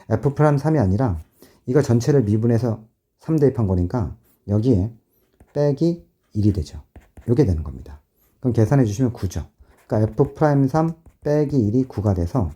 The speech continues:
F 프라임 삼은 십이 되는 거예요. 그럼 왜, 왜 그러냐면 여기서 미분계수를 요 식에서 구한다고 치고 자, 여기서 이, 이, 이쪽 방향으로 생각해 보시면 얘를 들어 올린 거죠. 일만큼. 얘를 일만큼 들어 올리면 기울기가 일이니까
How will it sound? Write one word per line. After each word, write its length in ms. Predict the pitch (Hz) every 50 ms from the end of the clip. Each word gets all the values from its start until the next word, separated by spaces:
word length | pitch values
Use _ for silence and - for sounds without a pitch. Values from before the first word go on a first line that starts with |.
| _ - - - - _ -
F 360 | 107 107 - - - 131 123 -
프라임 300 | - - 139 135 135 131
삼은 240 | 123 127 127 131
십이 340 | 131 123 - - - - 165
되는 220 | 131 95 80 80 76
거예요. 300 | 69 62 62 - 73 71 _ _ _ _ _ - - - - _ -
그럼 160 | - 135 101
왜, 160 | 110 127 131
왜 180 | 110 104 110 120
그러냐면 580 | 135 143 135 117 98 92 101 131 120 80 71 - _ _ _ _ _ _ _ -
여기서 260 | 113 127 139 143 160
미분계수를 720 | 120 113 120 123 143 143 139 135 151 139 135 143 135 101 -
요 140 | 110 120 131
식에서 420 | 131 - - 147 151 139 143 139
구한다고 420 | - - 113 107 104 107 104 101 104
치고 480 | - - - - - 156 104 - 71 - _ _ _ - - _ _ _
자, 320 | - - 95 101 120 139 - _ _ _ -
여기서 360 | 107 117 127 143 143 160 147 -
이, 200 | 123 120 123 - _ -
이, 140 | - 135 - -
이쪽 300 | 135 127 127 165 151 -
방향으로 300 | 151 143 139 139 131 127
생각해 280 | 113 143 135 - 120 95
보시면 420 | 95 92 113 127 135 98 76 78 - _ _ _ _ _ - 110
얘를 220 | 123 131 147 139
들어 160 | - 131 131
올린 240 | 107 98 101 117 117
거죠. 200 | 113 98 - 82
일만큼. 440 | 87 98 101 90 80 - - - - - _ _ _ - _ - - - - - - -
얘를 260 | 127 139 156 147 -
일만큼 540 | 120 123 131 139 143 143 147 - - 160 143
들어 200 | - - 120 117
올리면 340 | 98 92 87 92 92 82 87
기울기가 380 | - 127 127 120 113 113 113
일이니까 600 | 87 87 92 110 101 92 87 - - 107 135 -